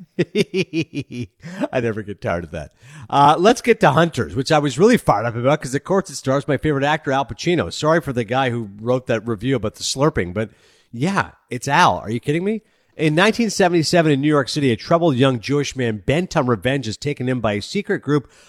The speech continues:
Speaker 2: of Nazi hunters fighting a clandestine war against the cabal of high-ranking Nazi officials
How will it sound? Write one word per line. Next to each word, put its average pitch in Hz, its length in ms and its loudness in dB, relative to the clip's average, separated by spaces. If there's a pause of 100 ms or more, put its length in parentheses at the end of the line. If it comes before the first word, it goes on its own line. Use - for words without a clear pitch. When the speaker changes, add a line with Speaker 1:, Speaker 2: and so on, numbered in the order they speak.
Speaker 2:
of 120 160 -2
Nazi 143 520 0
hunters 110 440 -4
fighting 139 320 0
a 110 60 -2
clandestine 156 640 -4
war 127 180 -2
against 110 240 -6
the 110 80 -12
cabal 147 440 -4
of 95 80 -4
high-ranking 131 640 -4
Nazi 117 320 -6
officials 143 440 -8